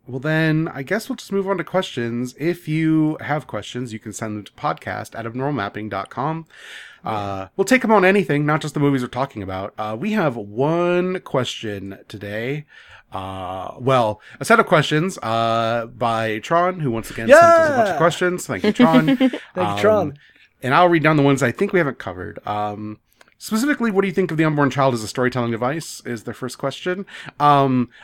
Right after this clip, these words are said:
Speaker 1: I think the framework, it's weird 'cause I think it's, like, the hokiest part of the movie, but I think it works.
Speaker 2: Mm-hmm.
Speaker 1: Um, but I feel like it's, like, right on the razor's edge of being a little too cheesy for me.
Speaker 2: Um, that's fair.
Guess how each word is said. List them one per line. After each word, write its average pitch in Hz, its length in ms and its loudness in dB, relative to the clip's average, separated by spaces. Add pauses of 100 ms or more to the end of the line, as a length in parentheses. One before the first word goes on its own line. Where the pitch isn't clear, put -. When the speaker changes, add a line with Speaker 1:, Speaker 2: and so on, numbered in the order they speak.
(120)
Speaker 1:
I 208 200 4
think 220 560 -6
the 151 160 0
framework, 151 840 0 (260)
it's 170 160 0
weird 247 200 2
'cause 175 120 -4
I 165 80 6
think 202 160 0
it's, 220 120 -2
like, 202 120 2
the 151 80 -2
hokiest 156 400 0
part 151 140 4
of 127 40 -2
the 120 60 -2
movie, 139 260 2
but 143 120 2
I 120 60 2
think 131 160 -2
it 98 80 -8
works. - 480 -6 (260)
Speaker 2:
Mm-hmm. 135 220 -10
Speaker 1:
Um, 101 500 -6 (420)
but 139 400 2
I 139 80 2
feel 160 220 2
like 143 140 2
it's, 131 300 -4
like, 117 240 -2 (220)
right 151 200 6
on 135 100 4
the 127 80 2
razor's 113 320 0
edge 110 180 -2
of 101 100 -8
being 117 160 0
a 110 60 -4
little 110 280 -4
too 117 140 -6
cheesy 101 400 -6
for 98 140 -14
me. 107 280 -16 (1300)
Speaker 2:
Um, 117 380 -12 (340)
that's 160 180 -6
fair. 120 280 -12